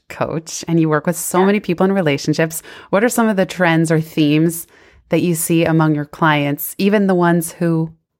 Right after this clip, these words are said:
Speaker 1: are well-intentioned and relatively
Speaker 2: Mm-hmm.
Speaker 1: self-aware?
Speaker 2: Mm-hmm. So I work with a lot of people probably similar to you that are very,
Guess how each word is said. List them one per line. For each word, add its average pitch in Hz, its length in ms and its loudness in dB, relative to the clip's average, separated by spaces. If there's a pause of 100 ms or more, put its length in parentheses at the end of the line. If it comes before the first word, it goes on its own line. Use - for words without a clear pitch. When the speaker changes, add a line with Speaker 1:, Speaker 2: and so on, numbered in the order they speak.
(140)
Speaker 1:
are 180 120 0
well-intentioned 175 880 0
and 160 240 0
relatively 175 480 0
Speaker 2:
Mm-hmm. 151 100 -6
Speaker 1:
self-aware? 151 500 -2 (880)
Speaker 2:
Mm-hmm. 220 360 -2 (760)
So 311 540 2 (880)
I 330 220 2
work 415 180 0
with 466 160 0
a - 40 -2
lot 254 180 2
of 262 60 -4
people 247 260 -10
probably 240 340 -6
similar 233 380 -8
to - 240 -6
you 208 140 -10
that 185 140 0
are 190 100 0
very, 226 640 -2